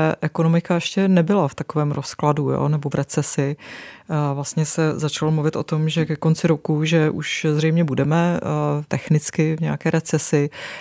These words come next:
ale za celý rok dvacet dva má ekonomika vzrůst o víc než dvě procenta, protože ten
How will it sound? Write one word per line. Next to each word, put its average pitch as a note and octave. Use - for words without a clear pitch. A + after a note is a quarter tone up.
ale D#3
za D3
celý D#3+
rok -
dvacet D3
dva D3
má D3+
ekonomika D3+
vzrůst D3
o D#3
víc C#3+
než D3
dvě D3+
procenta, D3+
protože C#3+
ten C#3+